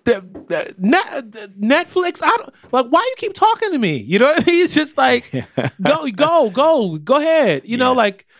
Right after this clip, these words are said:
Speaker 1: I don't know if you, if you have that, if you're out somewhere and someone's like, "Follow me." And you go, "Okay." And they go, "Is it this way or is it that way?" And they look at you and you're like,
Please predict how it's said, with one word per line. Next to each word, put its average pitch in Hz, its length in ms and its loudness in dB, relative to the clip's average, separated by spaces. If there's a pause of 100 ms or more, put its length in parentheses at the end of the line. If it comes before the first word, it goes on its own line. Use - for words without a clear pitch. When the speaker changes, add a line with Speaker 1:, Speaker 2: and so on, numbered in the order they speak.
(460)
Speaker 1:
I 208 80 2
don't 214 120 0
know 190 120 2
if 165 80 -4
you, 165 180 -4
if 147 180 -2
you 160 80 2
have 151 400 0
that, 143 340 -2 (280)
if 139 80 -12
you're 156 200 0
out 151 220 0
somewhere 165 680 2 (300)
and 147 140 -2
someone's 156 480 0
like, 135 320 0
"Follow 185 360 0
me." 127 340 -10 (220)
And 147 80 -8
you 147 60 -2
go, 147 180 2
"Okay." 175 440 0
And 175 120 -6
they 196 100 -2
go, 170 300 2 (420)
"Is 269 140 2
it 311 120 2
this 392 220 -2
way 349 340 2
or 240 120 4
is 226 80 -2
it 233 100 -6
that 196 180 2
way?" 131 160 -4
And 139 100 -6
they 160 60 -2
look 180 180 -2
at - 140 -6
you 175 80 4
and 175 80 0
you're 233 120 2
like, 214 280 0